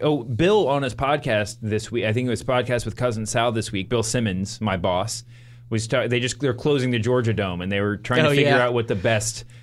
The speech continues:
Speaker 2: W C W Monday Nitro when
Speaker 1: Yeah.
Speaker 2: he beat Hogan.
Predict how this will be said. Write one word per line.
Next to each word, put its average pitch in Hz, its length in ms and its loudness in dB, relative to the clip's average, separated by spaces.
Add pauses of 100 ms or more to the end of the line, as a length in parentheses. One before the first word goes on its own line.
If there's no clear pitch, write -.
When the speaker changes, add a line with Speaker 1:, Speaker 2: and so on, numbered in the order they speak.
Speaker 2:
W 208 180 4
C 202 120 2
W 220 200 2
Monday 226 200 2
Nitro 233 440 4
when 185 140 8
Speaker 1:
Yeah. 135 160 6
Speaker 2:
he 92 60 2
beat 214 160 2
Hogan. 214 420 2